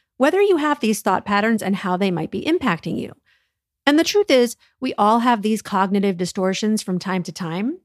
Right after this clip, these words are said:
but when it becomes a pattern or a habitual way of thinking, then it can cause problems because, as you'll see,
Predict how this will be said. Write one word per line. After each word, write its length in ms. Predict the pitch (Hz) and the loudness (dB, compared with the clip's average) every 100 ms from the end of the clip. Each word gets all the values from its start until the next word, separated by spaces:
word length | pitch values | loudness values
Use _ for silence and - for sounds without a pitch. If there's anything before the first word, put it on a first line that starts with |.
| _ _ _ _ | _ _ _ _
but 80 | 226 | 0
when 160 | 247 | 2
it 100 | 320 | 2
becomes 380 | 349 - 269 240 | 0 0 2 2
a 40 | 214 | 0
pattern 600 | - 294 277 170 180 202 | -2 -2 0 0 0 -2
or 180 | 190 | 0
a 80 | 190 | 0
habitual 560 | 185 196 214 - 196 185 | -2 -2 -4 0 0 0
way 160 | 180 | 0
of 100 | 170 | 0
thinking, 520 | - 190 190 240 285 320 - _ _ | -2 -2 0 0 0 -4 -10 _ _
then 200 | 262 294 | 2 2
it 100 | - | -2
can 140 | 240 226 | -2 -4
cause 320 | - 196 196 | 0 -2 -2
problems 580 | - 262 208 214 - - | -4 -2 0 -2 -10 -10
because, 400 | 214 226 202 - - - - | -4 0 0 -2 -12 -20 -2
as 180 | 190 175 | -2 0
you'll 120 | 180 | -2
see, 540 | - 349 233 196 302 | 0 2 4 2 0